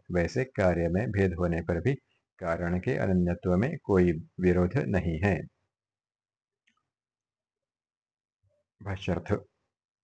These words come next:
और जैसे लोक में प्राण अपान आदि प्राण भेदों के प्राणायाम द्वारा निरुद्ध होने पर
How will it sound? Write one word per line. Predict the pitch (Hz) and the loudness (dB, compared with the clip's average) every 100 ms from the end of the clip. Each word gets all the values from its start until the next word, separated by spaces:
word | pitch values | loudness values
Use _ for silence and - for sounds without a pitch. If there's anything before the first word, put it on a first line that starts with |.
| _ _ _ - 147 127 | _ _ _ -12 -6 -2
और | 101 82 | 0 0
जैसे | 92 - 143 | 0 2 4
लोक | 107 90 | 4 2
में | 87 87 | 0 -2
प्राण | - 85 82 | 0 2 2
अपान | 90 92 87 85 | 0 0 0 2
आदि | 92 82 123 - - | 0 0 -2 -4 -2
प्राण | 87 85 87 | 2 2 0
भेदों | 85 80 82 | 0 0 -2
के | 98 | -2
प्राणायाम | 120 92 82 82 85 82 82 | -2 0 2 2 0 0 2
द्वारा | 82 85 | 2 2
निरुद्ध | 87 85 92 80 | 2 0 -4 -4
होने | 85 85 82 - - | -2 0 -2 -4 -4
पर | 98 | -4